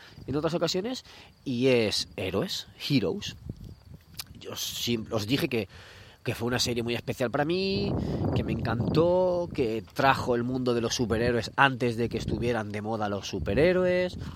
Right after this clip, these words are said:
eh, porque era, <clears throat> era una serie de los X-Men total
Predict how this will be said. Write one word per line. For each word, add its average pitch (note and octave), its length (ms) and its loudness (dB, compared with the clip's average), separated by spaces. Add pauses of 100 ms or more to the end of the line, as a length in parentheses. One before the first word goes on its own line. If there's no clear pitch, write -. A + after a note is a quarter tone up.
(640)
eh, B2+ 220 6
porque B2+ 300 2
era, A#2+ 300 2 (260)
<clears throat> D#3+ 380 0
era C3 120 4
una A#2+ 140 2
serie A#2+ 240 0
de A2+ 60 2
los G2+ 140 0
X-Men G#2 520 0 (1500)
total A2 540 2